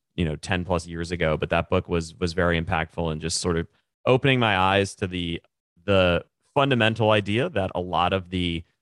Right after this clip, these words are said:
rules of the world are just sort of socially reinforced illusions that you can break through and live life in a much more self-defined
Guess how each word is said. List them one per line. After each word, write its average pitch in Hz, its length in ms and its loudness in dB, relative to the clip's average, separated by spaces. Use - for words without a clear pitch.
rules 120 480 4
of 113 80 -4
the 107 100 2
world 107 440 2
are 101 100 2
just 90 220 -4
sort 92 180 -2
of 82 100 -4
socially 101 440 0
reinforced 95 500 -4
illusions 90 600 -2
that 78 120 -4
you 82 140 -6
can 87 160 -2
break 85 260 -2
through 85 480 0
and 87 300 0
live 92 240 0
life 90 460 0
in 90 60 -2
a 87 80 -2
much 92 280 -2
more 87 600 0
self-defined 87 1160 -2